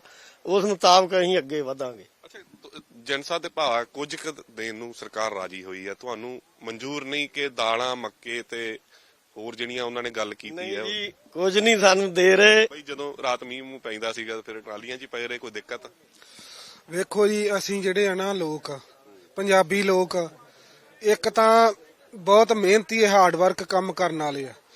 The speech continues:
Speaker 3: ਦੂਸਰੀ ਗੱਲ, ਭਾਵੇਂ ਸਰਦੀਆਂ ਹੋਣ, ਭਾਵੇਂ ਗਰਮੀਆਂ ਹੋਣ, ਇੱਕ ਇਹੋ ਜਿਹੇ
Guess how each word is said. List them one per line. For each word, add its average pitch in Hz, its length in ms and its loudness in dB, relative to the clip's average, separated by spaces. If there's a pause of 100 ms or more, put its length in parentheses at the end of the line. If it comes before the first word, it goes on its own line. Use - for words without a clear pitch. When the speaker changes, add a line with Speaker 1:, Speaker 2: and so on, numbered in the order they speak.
(480)
Speaker 3:
ਦੂਸਰੀ 220 500 2
ਗੱਲ, 226 240 8
ਭਾਵੇਂ 214 460 6
ਸਰਦੀਆਂ 196 440 2
ਹੋਣ, 220 120 4
ਭਾਵੇਂ 202 380 4
ਗਰਮੀਆਂ 185 500 2
ਹੋਣ, 196 220 2 (680)
ਇੱਕ 254 280 4
ਇਹੋ 247 420 8
ਜਿਹੇ 277 340 8